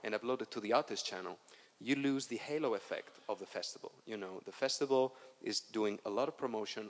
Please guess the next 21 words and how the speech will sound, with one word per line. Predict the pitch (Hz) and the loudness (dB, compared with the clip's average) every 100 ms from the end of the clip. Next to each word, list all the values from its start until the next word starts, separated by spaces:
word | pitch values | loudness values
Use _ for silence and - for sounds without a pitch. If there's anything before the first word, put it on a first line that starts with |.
| - | 2
a | |
lot | 104 135 | 4 4
of | 123 | 4
marketing. | 117 123 101 90 92 - - - - | 0 2 -6 -6 -10 -16 -20 -16 4
Well, | 110 95 - | 4 4 0
try | - 135 | 0 2
to | 143 | 2
benefit | 131 151 - 107 | 0 -2 0 -4
from | - 98 | -2 -2
that | 98 104 | 0 -2
channel | - 127 127 87 - - - - | -2 -2 -2 -4 -8 -20 -16 -12
and | 95 | -8
from | 107 | -4
the | 104 101 | -2 -2
social | - 117 - 110 | 0 -2 0 0
network | 110 107 107 98 | 0 2 0 0
driving | 104 117 139 120 104 | 0 2 2 -2 -4
traffic | 113 - - | -4 -4 -8
towards | 98 98 | -4 -4
that | 92 - | -4 -4
channel | 139 123 92 | -2 -2 -4